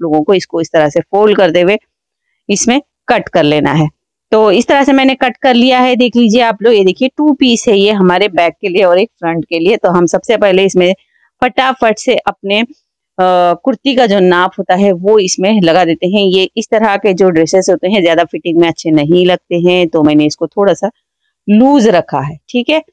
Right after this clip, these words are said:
तो अगर आप लोग fitting रखना चाहते हैं तो जरूर रख सकते हैं। तो मैंने इसमें सबसे पहले shoulder लगा दिया है एक seven inch का और seven inch का ही आर्म होल मैं इसमें लगाऊंगी इस तरह से।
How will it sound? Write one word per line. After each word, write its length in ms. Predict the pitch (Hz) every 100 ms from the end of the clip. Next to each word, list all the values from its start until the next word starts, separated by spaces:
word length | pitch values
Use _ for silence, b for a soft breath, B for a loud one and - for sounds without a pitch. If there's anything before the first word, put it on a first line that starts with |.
| _ _ _ -
तो 80 | 202
अगर 320 | - 185 196
आप 240 | - 175
लोग 140 | 175 160
fitting 360 | 160 185 175
रखना 220 | 156 185
चाहते 280 | 202 175 -
हैं 60 | 208
तो 120 | 294
जरूर 360 | 180 156 156 143
रख 60 | -
सकते 220 | 175 -
हैं। 120 | 240
तो 120 | 247 185
मैंने 260 | 175 165
इसमें 200 | 165 170
सबसे 240 | 156 170 208
पहले 200 | 226 220
shoulder 380 | - 202 214
लगा 260 | 254 247 214
दिया 260 | 180 180 175
है 160 | 180
एक 160 | 175 160
seven 320 | 180 196 214
inch 220 | 208 185
का 200 | 202 190
और 120 | 165
seven 300 | 156 175 185
inch 160 | 180 170
का 120 | -
ही 200 | 156 185
आर्म 380 | - 160 156 160
होल 120 | 196
मैं 100 | 196
इसमें 220 | 190 180
लगाऊंगी 540 | 185 165 175 185 190 214
इस 80 | -
तरह 200 | 185 175
से। 200 | 170 220